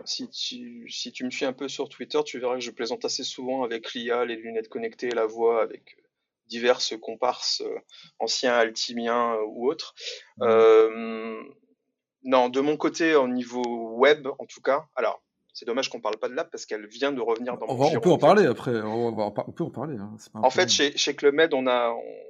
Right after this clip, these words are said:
Speaker 1: donc moi, j'étais B two C, mais, euh, je, maintenant, alors, on a changé de nom. C'est, euh, je ne sais plus, euh,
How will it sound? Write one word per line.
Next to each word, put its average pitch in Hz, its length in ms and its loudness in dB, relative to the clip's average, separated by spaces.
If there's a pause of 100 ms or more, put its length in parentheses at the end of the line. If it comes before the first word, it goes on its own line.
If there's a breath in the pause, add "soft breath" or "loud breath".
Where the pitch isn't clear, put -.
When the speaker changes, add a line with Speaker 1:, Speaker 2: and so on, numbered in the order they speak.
(640)
Speaker 1:
donc 113 160 -18
moi, 127 160 0
j'étais 113 380 -10
B 113 180 -18
two - 140 -16
C, 143 360 -10
mais, 110 160 -8
euh, 101 240 -10
je, - 160 -14 (140)
maintenant, 117 400 -10 (300)
alors, 110 260 -10
on 113 60 -8
a 107 60 -6
changé 117 340 -8
de 107 40 -14
nom. 120 200 -14 (880 loud breath)
C'est, 117 380 -10
euh, 110 40 -10 (200)
je 113 120 -12
ne 110 40 -12
sais - 160 -8
plus, 113 300 -12
euh, - 200 -10